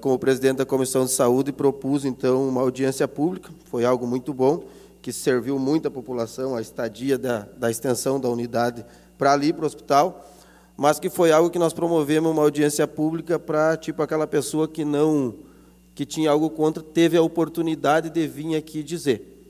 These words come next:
Tipo assim, se chegar hoje e dizer, "Bah, vereador, vocês deixaram levar pra lá a extensão", meu amigo, você teve a oportunidade, o dia tal, de ir lá na Câmara Municipal de Vereadores e dizer que você não queria, que você não gostaria. Então, esse projeto,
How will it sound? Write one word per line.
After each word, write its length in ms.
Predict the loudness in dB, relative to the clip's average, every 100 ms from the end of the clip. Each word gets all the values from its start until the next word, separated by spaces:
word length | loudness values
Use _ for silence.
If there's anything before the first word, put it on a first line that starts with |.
| -20 -18
Tipo 160 | -6 -6
assim, 260 | -6 -8
se 120 | -8 -8
chegar 300 | -4 0 2
hoje 240 | 2 0
e 20 |
dizer, 240 | -4 -2 0
"Bah, 320 | 4 4 4
vereador, 380 | 2 -2 -2 -4
vocês 480 | -4 -4 -4 -4 -16 -20 -6
deixaram 480 | 0 2 4 4 4
levar 380 | 4 4 2 2
pra 160 | 2
lá 180 | 2 2
a 80 | 2
extensão", 580 | -2 -8 -6 -4 -4 -4
meu 300 | -4 -2 -2
amigo, 240 | -4 -6
você 220 | -8 -10
teve 240 | -6 -2 0
a 20 |
oportunidade, 880 | 0 -4 -6 -6 -4 0 0 0 -6 -20 -20 -20 -20 -10
o 100 | -6
dia 180 | 0 0
tal, 320 | 2 2 2
de 140 | 0
ir 160 | -4 -2
lá 160 | 0 0
na 100 | -2
Câmara 220 | -4 -4
Municipal 340 | -4 -4 -6
de 60 | -4
Vereadores 500 | -4 -4 -4 -4 -6
e 60 |
dizer 280 | -14 -8 -8
que 100 | -8
você 260 | -10 -8 -6
não 180 | -6 -8 -14 -20 _ _
queria, 300 | -10 -8 -6
que 160 | -10 -10
você 260 | -10 -6
não 160 | -6 -4
gostaria. 540 | -4 -4 -4 -6 -6 -12 -20 _ -20 -20 -14
Então, 300 | 0 4 6
esse 300 | 4 2 2
projeto, 640 | 4 4 6 2 2 -2